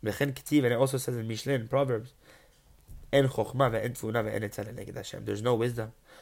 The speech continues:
there's no understanding, and there's no counsel before God. Meaning, before Hashem, don't try to be the wisest, as Rabbeinu writes in Sichot Haran. Who are you trying to pretend to be so smart or so intelligent before Hashem?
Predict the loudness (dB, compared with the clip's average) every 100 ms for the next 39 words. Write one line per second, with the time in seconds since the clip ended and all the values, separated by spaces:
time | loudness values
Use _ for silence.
0 | -4 0 4 4 4 2 0 -2 -2 -8
1 | -10 -6 -2 0 -2 0 -2 0 -4 -4
2 | -10 _ -20 -12 -6 -2 -2 -2 -6 -12
3 | -20 -20 -16 -6 -2 -2 -2 -2 0 -2
4 | -2 -6 -8 -14 _ -6 -4 -4 -2 -2
5 | -4 -2 -4 -6 -12 -14 -8 -8 -4 -4
6 | -2 -2 -4 -6 -8 -8 -6 -6 -6 -8
7 | -12 _ -20 -20 -20 -20 _ 0 4 4
8 | 2 0 -2 -2 -2 -4 -4 -6 -4 -2
9 | -2 -2 -4 -6 -4 -4 -4 -8 -6 -6
10 | -4 0 2 2 -2 -10 -6 -4 -4 -6